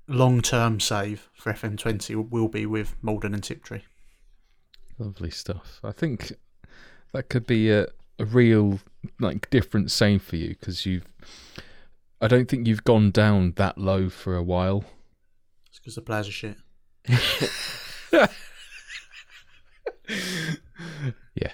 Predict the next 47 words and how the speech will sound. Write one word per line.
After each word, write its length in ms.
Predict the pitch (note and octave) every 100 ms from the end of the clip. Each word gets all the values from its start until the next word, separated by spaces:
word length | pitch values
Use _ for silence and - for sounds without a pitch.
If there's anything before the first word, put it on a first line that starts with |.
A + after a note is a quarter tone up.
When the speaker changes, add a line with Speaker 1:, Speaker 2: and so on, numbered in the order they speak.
| -
Speaker 2:
they 160 | - -
are. 120 | - - - _ _ _ E3+ - -
Speaker 1:
And, 200 | E3 - -
and 140 | F3 F3+
I 40 |
will, 400 | E3+ - D3+ D#3 -
I, 100 | D3 C3+
I 40 |
will 200 | D#3 E3
say 360 | C3+ G#2+ - C3+
that 280 | C3+ B2+ - _ _ _
you, 160 | D3 C3+
you 200 | C3 B2
are 40 |
bang 260 | A#2+ C3 A2+
on. 240 | G#2 A2+
You 140 | A#2+ A2+
are 40 |
a 40 |
hundred 220 | A2 B2 A2
percent 200 | A2 F#2+
right 260 | G#2+ - -
that, 240 | A2 - _ _ _ _
you 80 | A#2
know, 120 | G#2+
normally 460 | A#2+ C#3 A#2 A2 A#2
League 360 | B2 C3+ A2+
Two 260 | - B2+ A2
would 140 | A2 -
be 280 | A2 G#2 - -
the 80 | A2
lowest 380 | A2 G#2+ -
I 60 | G#2+
would 160 | G2+ -
go 160 | A2
down. 320 | A2+ A2+ A#2+ - _ _ -
I, 160 | A2 -
I'd 100 | A2+
never 280 | A#2+ A#2
go, 340 | A2 G#2+ G#2 G2+ - _ _ _ _ _ _
you 140 | - -
know, 120 | - - C3+
lower 260 | G#2+ G#2
than 160 | G#2 G2+
that. 220 | G#2 - - - -
And 140 | B2+
it's, 260 | B2+ -